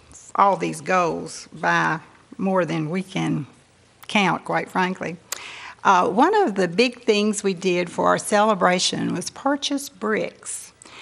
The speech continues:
f-, to go into the garden area at McKimmon Center on the University of, uh, North Carolina, North Carolina State University. And we did this in honor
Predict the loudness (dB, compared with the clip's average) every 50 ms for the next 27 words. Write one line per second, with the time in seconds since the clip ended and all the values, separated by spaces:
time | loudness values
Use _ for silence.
0 | -20 -20 -20 _ _ -20 -18 -14 -12 -8 -4 -2 2 4 4 4 4 4 2 0
1 | 0 0 -2 0 -2 -2 -2 -2 0 2 2 4 4 2 0 -2 -6 -8 -8 -8
2 | -6 -6 -6 -4 -4 -4 -4 -4 -6 -6 -8 -10 -10 -4 -2 0 0 2 0 0
3 | -2 -2 -2 0 0 0 2 0 0 -2 -4 -8 -6 -4 -2 -2 0 0 0 0
4 | -2 -2 0 2 2 2 0 0 -4 -4 -2 -2 -2 -2 -2 -2 -2 -2 -2 -2
5 | -2 -4 -8 -10 -14 -8 -4 -4 -2 -2 -4 -4 -4 -2 -2 -2 -4 -4 -8 -8
6 | -6 -4 -2 -2 -2 -2 -2 -2 -2 -4 -6 -8 -8 -8 -6 -6 -6 -2 -2 0
7 | 0 0 -2 -4 -8 -6 -4 -2 -2 -2 -4 -6 -6 -6 -6 -4 -4 -4 -4 -6
8 | -8 -10 -10 -10 -10 -12 -16 -16 -14 -14 -16 -16 -18 -18 -20 -18 _ -2 0 0
9 | 2 2 2 2 2 2 0 -2 -4 -6 -4 -2 0 0 2 2 2 2 2 2
10 | 2 2 2 2 0 0 -2 -2 -2 0 0 0 2 2 0 0 0 0 -2 -2